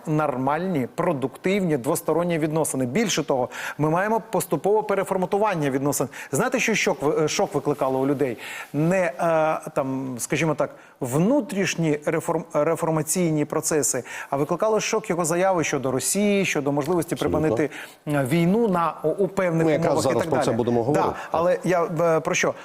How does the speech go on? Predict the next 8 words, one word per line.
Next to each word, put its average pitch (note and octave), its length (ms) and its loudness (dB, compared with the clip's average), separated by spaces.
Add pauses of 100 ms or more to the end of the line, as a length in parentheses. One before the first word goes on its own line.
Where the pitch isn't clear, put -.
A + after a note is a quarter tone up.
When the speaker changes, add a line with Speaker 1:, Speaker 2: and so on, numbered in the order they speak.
(1300)
Speaker 1:
А E3 40 -2
це - 160 -2
шок A3+ 240 0
викликає, F#3 380 -2
коли E3+ 240 0
ви F3 200 0
емоційно E3+ 600 0
реагуєте. A2 540 -4